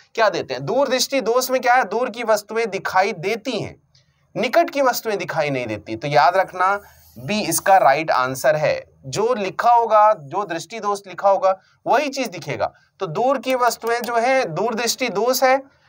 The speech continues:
तो हाइपरमेट्रोपिया है, तो दूर की वस्तुएं दिखाई जो है देती हैं।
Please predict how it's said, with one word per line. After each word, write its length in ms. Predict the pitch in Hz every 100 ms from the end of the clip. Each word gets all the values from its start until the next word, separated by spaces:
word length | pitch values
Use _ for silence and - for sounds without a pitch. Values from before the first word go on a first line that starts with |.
| _
तो 60 | 214
हाइपरमेट्रोपिया 880 | 190 190 247 247 240 254 240 247 240
है, 80 |
तो 100 | 247
दूर 300 | 226 196 247
की 160 | 262 247
वस्तुएं 500 | 208 196 - 226 226
दिखाई 540 | 180 170 - 180 208
जो 160 | 220 208
है 220 | 190 240
देती 580 | 220 151 170 170 208 208
हैं। 420 | 196 247 214 -